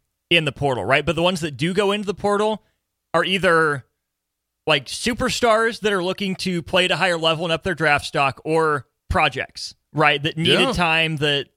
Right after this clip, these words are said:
Speaker 1: think they can get on the field somewhere else but need time to develop.
Speaker 2: Yeah.
Speaker 1: Nebraska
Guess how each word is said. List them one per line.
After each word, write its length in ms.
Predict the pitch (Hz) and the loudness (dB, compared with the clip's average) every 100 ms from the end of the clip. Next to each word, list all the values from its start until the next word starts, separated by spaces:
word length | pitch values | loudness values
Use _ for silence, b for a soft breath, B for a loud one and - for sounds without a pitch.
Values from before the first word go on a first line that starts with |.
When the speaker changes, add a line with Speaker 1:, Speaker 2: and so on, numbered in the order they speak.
| _ | _
Speaker 1:
think 160 | 202 220 | -2 0
they 100 | 220 | -2
can 60 | 196 | 0
get 160 | 202 | -2
on 100 | 196 | -2
the 60 | 185 | -4
field 260 | 196 196 | -2 -4
somewhere 300 | - 185 170 | -2 -2 0
else 160 | 160 156 | 0 -2
but 100 | 160 | -4
need 140 | 156 | -4
time 180 | 165 160 | -2 -4
to 80 | 139 | -4
develop. 540 | 120 160 180 131 - 131 | -2 0 2 0 -2 -2
Speaker 2:
Yeah. 300 | 156 240 226 - _ _ _ - | 0 0 -4 -12 _ _ _ -4
Speaker 1:
Nebraska 720 | 208 190 233 381 - 302 | -2 4 4 2 -2 -8